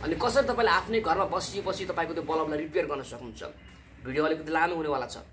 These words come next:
तर याद राख्नुहोस्, आजको लामो भिडियोले तपाईँको, आजको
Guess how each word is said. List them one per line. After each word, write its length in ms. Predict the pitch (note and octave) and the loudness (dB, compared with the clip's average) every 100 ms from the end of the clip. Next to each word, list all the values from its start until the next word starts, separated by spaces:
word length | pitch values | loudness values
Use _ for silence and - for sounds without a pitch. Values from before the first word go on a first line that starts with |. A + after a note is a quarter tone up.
| - - - - - | -20 -20 -20 -20 -18
तर 160 | A#2 | -6
याद 160 | C3 E3 | -4 -2
राख्नुहोस्, 320 | E3+ F3 - - - - - - C#3+ | -2 -4 -6 -10 -20 -20 -20 -2 -2
आजको 280 | C#3 C#3+ C#3 | 0 0 2
लामो 160 | D3 E3+ | 2 0
भिडियोले 240 | D3 D3 C#3 | 2 0 0
तपाईँको, 280 | C3 B2+ A#2+ - - - - - - - - - | -6 -6 -10 -12 -16 -16 -18 -20 -18 -16 -18 -20
आजको 340 | - C#3 D3+ | -4 -2 0